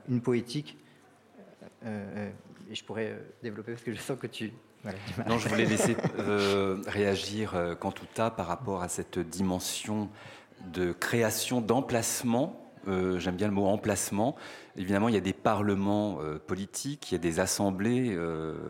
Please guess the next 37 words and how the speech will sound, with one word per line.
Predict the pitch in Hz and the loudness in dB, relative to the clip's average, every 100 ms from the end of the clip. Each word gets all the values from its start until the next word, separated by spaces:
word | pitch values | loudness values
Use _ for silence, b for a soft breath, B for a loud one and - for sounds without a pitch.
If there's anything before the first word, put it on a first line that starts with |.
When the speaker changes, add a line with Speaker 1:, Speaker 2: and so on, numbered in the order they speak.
| 73 | -8
Speaker 2:
nationales | 78 82 - 87 90 95 92 | -6 -4 -2 0 0 0 -4
politiques, | 92 92 - - 131 139 - B B B B B - | -6 -6 -8 -6 -6 -6 -12 B B B B B -2
euh, | 92 92 | 2 2
il | 90 | 4
y | 92 | 2
a | |
des, | 90 85 95 95 90 87 85 78 | 0 2 4 4 4 2 0 -2
euh, | 73 67 62 - - - | -4 -6 -6 -10 -12 -8
il | 87 | -4
y | |
a | 85 | -4
des | 78 82 | -4 -8
territoires, | - 107 101 - - 104 101 98 95 90 | -2 0 0 -2 0 4 4 2 0 -4
euh, | 85 | -6
de, | 80 80 | -6 -8
de | 76 | -6
parole. | - 92 90 131 147 160 B B B B - | -2 0 2 0 0 -2 B B B B 0
Et, | 95 95 95 85 95 | 4 6 4 4 2
et | 95 | 0
l'idée, | 101 95 127 127 - - - - - | 0 2 2 0 -8 -20 -20 -20 -14
si | - 95 | -8 -2
j'ai | 98 | 0
bien | 95 | 2
compris | 95 92 - 95 | 0 -4 -6 -4
votre | 92 - | -4 -4
projet, | - 92 87 110 131 | -4 -2 0 0 0
c'est | - 87 80 | -2 -4 -4
de | 92 | -4
créer | - - 95 113 98 87 | -2 2 2 2 -2 -8
des | 87 120 117 | 0 2 2
emplacements | 107 104 92 - 107 113 135 | 0 0 0 0 0 0 0
pour, | - 113 98 - 92 | -2 0 0 2 0
euh, | 90 | 0
faire | - 113 98 | 0 2 2
entendre | 95 113 117 113 87 | 2 0 0 0 -2
cette | - - | -4 -2
parole | 160 180 110 | 0 2 0